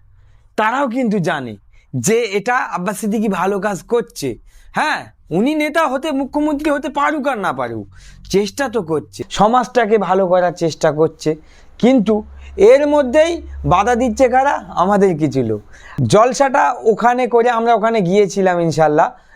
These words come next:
জলসাটা ওখানে করে বড় ভাইজান গিয়েছিল গুমা সোনা কেনা আবাদ, এই জায়গায় বড় ভাইজান জলসা করতে গিয়েছিল।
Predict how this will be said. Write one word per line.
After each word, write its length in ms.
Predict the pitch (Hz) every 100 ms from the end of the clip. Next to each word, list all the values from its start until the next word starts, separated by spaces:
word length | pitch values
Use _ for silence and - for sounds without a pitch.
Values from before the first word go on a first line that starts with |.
| -
জলসাটা 560 | 123 196 233 - 214 240
ওখানে 420 | 202 175 202 214
করে 380 | 175 185 208 269 - - _ - - - -
বড় 200 | 143 160
ভাইজান 380 | 165 175 175 165
গিয়েছিল 520 | 139 175 170 190 247 285 - - - -
গুমা 500 | 131 147 208 240 294 285 _ _
সোনা 460 | - - 180 202 196
কেনা 340 | 170 160 139
আবাদ, 320 | 123 113 107 95 - - - -
এই 200 | 175 185
জায়গায় 500 | 160 170 160 202 294 - _ -
বড় 220 | 143 160
ভাইজান 340 | 151 190 233 226
জলসা 320 | 160 139 135
করতে 300 | 123 104 113
গিয়েছিল। 420 | 110 104 - 104